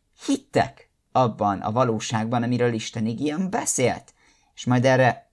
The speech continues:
részletesebben is ki fogok térni. Azt mondta Isten, és ezért ebben van kegyelem,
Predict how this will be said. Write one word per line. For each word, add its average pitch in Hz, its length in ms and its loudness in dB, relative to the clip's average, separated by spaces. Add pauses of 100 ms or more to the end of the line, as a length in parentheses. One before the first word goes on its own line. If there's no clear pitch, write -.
részletesebben 107 800 -4
is 101 160 -6
ki 123 120 -8
fogok 104 320 -4
térni. 104 420 -2 (1800)
Azt 196 240 4
mondta 127 260 0
Isten, 110 560 -2 (500)
és 113 160 -8
ezért 113 320 0
ebben 107 280 2
van 120 180 4
kegyelem, 107 600 0